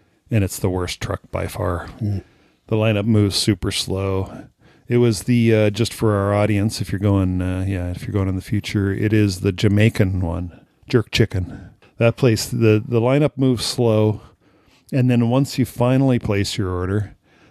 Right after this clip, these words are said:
Speaker 1: then you join the crowd
Speaker 2: The
Speaker 1: that,
Speaker 2: milling
Speaker 1: that's
Speaker 2: around
Speaker 1: got their
Speaker 2: crowd.
Speaker 1: numbers, yeah.
Speaker 2: Yeah.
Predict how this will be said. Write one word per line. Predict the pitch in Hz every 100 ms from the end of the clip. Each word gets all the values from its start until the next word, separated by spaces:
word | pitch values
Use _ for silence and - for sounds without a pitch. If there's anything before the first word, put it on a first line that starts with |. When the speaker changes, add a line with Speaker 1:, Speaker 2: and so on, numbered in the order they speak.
| _
Speaker 1:
then | 110 120 135
you | 127
join | 113 107 113 117 110
the | 107
crowd | - 107 104 92 95 95 92 - -
Speaker 2:
The | -
Speaker 1:
that, | 127
Speaker 2:
milling | 120 123 127
Speaker 1:
that's | 117
Speaker 2:
around | 110 110 113
Speaker 1:
got | 101
their | 110
Speaker 2:
crowd. | 92
Speaker 1:
numbers, | 95 98 90 90 123
yeah. |
Speaker 2:
Yeah. | 92 95 98